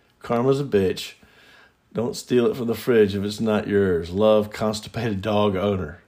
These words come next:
That is awesome. Oh, there's a bad driver. Uh, it's just a video. They drove up on a, on one of those things that go along.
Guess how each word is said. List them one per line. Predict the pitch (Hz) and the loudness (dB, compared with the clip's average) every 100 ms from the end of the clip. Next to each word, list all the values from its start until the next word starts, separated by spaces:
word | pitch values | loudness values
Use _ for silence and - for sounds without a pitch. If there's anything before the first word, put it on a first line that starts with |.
| _ | _
That | 110 107 | -6 -6
is | 80 - | -6 -12
awesome. | 82 82 - 95 107 - | -16 -14 -16 -18 -20 -18
Oh, | - 117 104 | -10 -4 -4
there's | 92 104 | -2 -4
a | 95 | -6
bad | 82 90 85 | -12 -14 -14
driver. | 82 90 90 90 90 _ _ _ _ _ _ _ _ _ _ _ _ _ _ _ _ _ - | -14 -12 -12 -12 -18 _ _ _ _ _ _ _ _ _ _ _ _ _ _ _ _ _ -12
Uh, | 110 110 | -8 -6
it's | 113 | -6
just | - - 117 | -8 -8 -6
a | |
video. | 113 110 104 98 | -4 0 0 0
They | 104 | 0
drove | 107 120 120 | 0 0 2
up | 120 117 | 2 0
on | 113 107 | 0 0
a, | 98 92 _ _ _ _ _ _ _ _ _ _ _ - 113 | -2 -4 _ _ _ _ _ _ _ _ _ _ _ -10 -6
on | 117 | -4
one | 113 | 0
of | 107 | 0
those | 104 | -2
things | - 107 101 101 | -2 -2 -2 -4
that | - | -8
go | 107 | -4
along. | 101 98 98 95 95 | -2 -2 -2 -4 -8